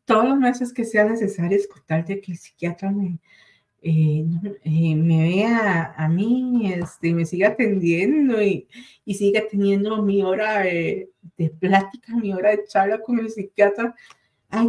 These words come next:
yo feliz con que él me atienda, yo me quedo aquí todos los meses, to-, todos los meses que sean necesarios.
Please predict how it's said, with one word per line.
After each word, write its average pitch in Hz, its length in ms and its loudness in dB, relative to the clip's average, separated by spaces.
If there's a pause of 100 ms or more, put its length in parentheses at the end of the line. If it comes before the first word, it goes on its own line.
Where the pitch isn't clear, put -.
yo 156 200 2
feliz 214 440 0
con 247 240 -2
que 202 140 -2
él 185 80 0
me 233 120 0
atienda, 247 500 4
yo 202 140 -2
me 233 160 -2
quedo 226 240 6
aquí 247 220 -4 (220)
todos 254 280 4
los 214 160 -2
meses, 233 400 -4 (140)
to-, 196 300 2
todos 269 220 0
los 247 80 2
meses 254 300 -2
que 226 160 0
sean 214 260 0
necesarios. 180 720 -6